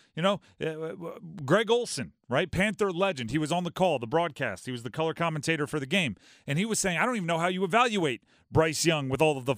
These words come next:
the problems around here." Depending how involved Frank Reich was in putting together the roster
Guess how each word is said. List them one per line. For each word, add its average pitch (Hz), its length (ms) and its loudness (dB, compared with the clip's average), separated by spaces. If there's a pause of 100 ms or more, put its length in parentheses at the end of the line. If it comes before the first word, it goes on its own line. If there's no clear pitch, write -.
the 139 140 0
problems 139 480 0
around 113 300 0
here." 92 200 -8 (1300)
Depending 226 520 0
how 190 300 0
involved 180 440 0
Frank 165 340 0
Reich 156 240 0
was 127 240 0
in 131 180 -6
putting 151 300 0
together 117 420 0
the 98 140 -4
roster 85 400 -6